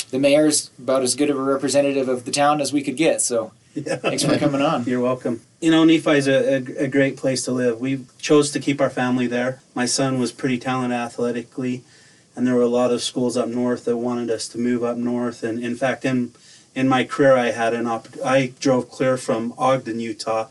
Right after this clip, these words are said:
Speaker 2: to Nephi. I made that commute because it was important enough,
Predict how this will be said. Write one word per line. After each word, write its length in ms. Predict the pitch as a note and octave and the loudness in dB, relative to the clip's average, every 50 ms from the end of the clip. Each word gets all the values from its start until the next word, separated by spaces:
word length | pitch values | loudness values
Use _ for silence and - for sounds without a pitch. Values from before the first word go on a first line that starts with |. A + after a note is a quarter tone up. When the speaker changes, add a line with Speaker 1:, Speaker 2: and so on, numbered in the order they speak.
| - - - - - _ _ | -12 -20 -20 -20 -20 _ _
Speaker 2:
to 100 | - - | -4 0
Nephi. 320 | A#2+ B2 B2+ B2+ A#2+ - - | 2 2 2 0 -2 -2 -4
I 300 | G#2 G#2 G#2 G#2+ A2+ A2+ | -2 0 0 -2 -2 -2
made 180 | A#2+ A#2+ A#2+ | -2 -4 -2
that 220 | A#2 A2+ A2 - - | -2 -4 -6 -6 -8
commute 420 | - A#2 A#2 B2 B2 A#2+ A#2 - | -8 -6 -4 -2 -2 -2 -4 -6
because 380 | - A#2 - - B2 A2+ A2 A2 | -10 -12 -8 -4 -4 -4 -4 -4
it 80 | A2+ | -6
was 180 | A2+ A#2 A2+ G#2+ | -8 -6 -6 -6
important 400 | A2+ A2+ A2 - B2+ B2 A#2+ A#2 | -6 -6 -6 -4 -4 -4 -4 -4
enough, 580 | A#2 A2+ A2+ A2+ - - _ - - - - | -6 -8 -10 -10 -12 -16 _ -20 -20 -20 -20